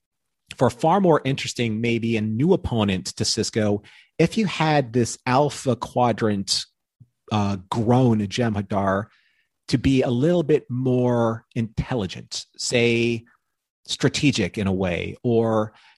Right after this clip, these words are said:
knew exactly why he was questioning orders, the way that Sisko kind of mined for information in that very, very subtle way. Now imagine this.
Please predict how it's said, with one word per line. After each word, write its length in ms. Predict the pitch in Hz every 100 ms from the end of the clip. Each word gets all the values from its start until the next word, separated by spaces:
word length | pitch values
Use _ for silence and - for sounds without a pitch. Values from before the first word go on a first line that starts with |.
| -
knew 220 | 113 156
exactly 640 | 110 90 143 156 - 117
why 440 | 101 101 120 139 143
he 140 | 110
was 160 | 107 104
questioning 540 | - 110 92 101 92 92
orders, 640 | 98 95 90 - - - -
the 80 |
way 280 | 117 127 127
that 160 | 117 107
Sisko 600 | - 147 123 - 110 104
kind 300 | - 117 110
of 200 | 98 - - _ -
mined 460 | 113 117 117 113
for 140 | - 113
information 640 | 104 - 98 95 92 98
in 80 | 92
that 160 | 95 87
very, 800 | 87 95 95 117 107 95 90 90
very 220 | 127 117
subtle 600 | 95 - - 135 113 98
way. 440 | 95 98 95 87 98 _
Now 180 | 143 151
imagine 440 | 156 190 208 156
this. 340 | 120 90 -